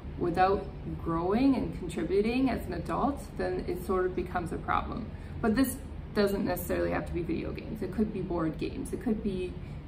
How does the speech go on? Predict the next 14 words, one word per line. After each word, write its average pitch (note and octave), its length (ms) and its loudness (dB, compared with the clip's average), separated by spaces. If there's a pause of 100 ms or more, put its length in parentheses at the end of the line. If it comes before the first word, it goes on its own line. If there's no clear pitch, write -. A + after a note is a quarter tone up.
(160)
going G3+ 380 6
outside F#3 580 4
for F3 140 -2
hikes - 440 0
even. - 460 -2 (140)
Like, E3+ 160 0 (340)
I F#3 120 4
love F3+ 420 4
nature F3+ 420 -2
and A#3 240 4
I F3 120 0
love F3 300 -2
hikes, G#3 480 -2
but F3+ 220 0